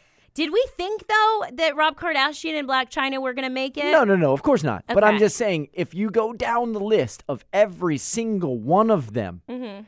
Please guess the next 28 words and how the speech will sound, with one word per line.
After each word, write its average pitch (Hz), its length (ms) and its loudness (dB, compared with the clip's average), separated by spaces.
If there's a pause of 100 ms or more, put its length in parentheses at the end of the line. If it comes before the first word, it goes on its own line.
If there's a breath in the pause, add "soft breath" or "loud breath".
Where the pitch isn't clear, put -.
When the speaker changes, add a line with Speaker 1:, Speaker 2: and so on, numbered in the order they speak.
(280 soft breath)
Speaker 2:
look 285 180 0
at - 140 -2
the 190 80 0
people 165 760 -2
that 151 260 0
they 202 280 2
have 160 400 2 (400)
linked 208 360 0
up 220 180 4
with. 123 320 0
Speaker 1:
Their 170 160 -12
picker 262 400 -2
is 220 180 -4
off, 196 240 0
as 196 120 -10
Patty 233 320 0
Stenger 214 460 -4
from 196 220 -10
the 190 340 -4 (480 loud breath)
Millionaire 240 440 2
Matchmaker 208 540 -4
would 165 160 -8
say. 139 280 -6
Speaker 2:
Their 180 200 4
picker 160 420 2
is 123 300 2
way 127 640 4
off. 101 580 -8